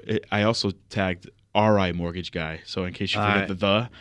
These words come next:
Speaker 2: All
Speaker 1: you
Speaker 2: right.
Speaker 1: still get to where you need to go.
Speaker 2: The R I
Speaker 1: And I
Speaker 2: Mortgage
Speaker 1: can't
Speaker 2: Guy.
Speaker 1: have anybody coming in kinda, you know,
Speaker 2: Awesome.
Speaker 1: trying to do the same
Speaker 2: And you
Speaker 1: thing.
Speaker 2: can call us direct, too, or hit us up on Facebook if you have questions.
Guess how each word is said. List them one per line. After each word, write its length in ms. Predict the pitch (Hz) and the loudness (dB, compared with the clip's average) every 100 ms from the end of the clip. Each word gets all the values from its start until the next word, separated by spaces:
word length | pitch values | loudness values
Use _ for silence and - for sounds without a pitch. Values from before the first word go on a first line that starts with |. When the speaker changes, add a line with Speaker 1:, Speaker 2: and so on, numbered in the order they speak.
| - | -4
Speaker 2:
All 40 | 104 | 0
Speaker 1:
you 40 | |
Speaker 2:
right. 40 | 101 | 4
Speaker 1:
still 220 | - 139 131 | 6 6 8
get 200 | 135 127 | 6 6
to 100 | 123 | 6
where 120 | 123 | 8
you 120 | 120 | 6
need 180 | 123 117 | 6 4
to 60 | |
go. 200 | 110 117 | 6 8
Speaker 2:
The 80 | 127 | 8
R 200 | 104 101 | 6 2
I 40 | 98 | 0
Speaker 1:
And 100 | 98 | 4
I 20 | |
Speaker 2:
Mortgage 200 | 120 123 151 | 4 4 4
Speaker 1:
can't 120 | 127 | 4
Speaker 2:
Guy. 80 | 123 | 6
Speaker 1:
have 100 | 117 | 4
anybody 340 | 113 101 104 | 2 2 0
coming 300 | 98 104 101 | 0 -4 -4
in 120 | 95 92 | -4 -6
kinda, 400 | 98 90 87 101 | -6 -6 -8 -10
you 100 | 113 | -10
know, 80 | 95 | -4
Speaker 2:
Awesome. 500 | 92 92 - 95 92 - - | -2 -2 -4 -6 -8 -12 -14
Speaker 1:
trying 220 | 101 90 | -10 -8
to 80 | 90 | -10
do 20 | |
the 40 | 87 | -14
same 180 | - 87 | -14 0
Speaker 2:
And 80 | 123 | 2
you 60 | |
Speaker 1:
thing. 100 | 127 | 4
Speaker 2:
can 60 | 151 | 4
call 200 | 147 139 | 4 4
us 140 | 123 | 2
direct, 440 | - 120 113 - - | 2 2 2 -2 -2
too, 240 | 135 143 | 2 4
or 120 | 123 | 4
hit 180 | 104 120 | 2 2
us 140 | 117 131 | 0 0
up 180 | 113 | 0
on 100 | 110 98 | 0 -2
Facebook 520 | 117 107 - 117 - | -2 -2 -2 -4 -4
if 140 | 95 | -6
you 60 | 113 | -6
have 120 | 95 | -6
questions. 680 | - 117 113 - 120 117 - | -4 -4 -4 -4 -4 -6 -10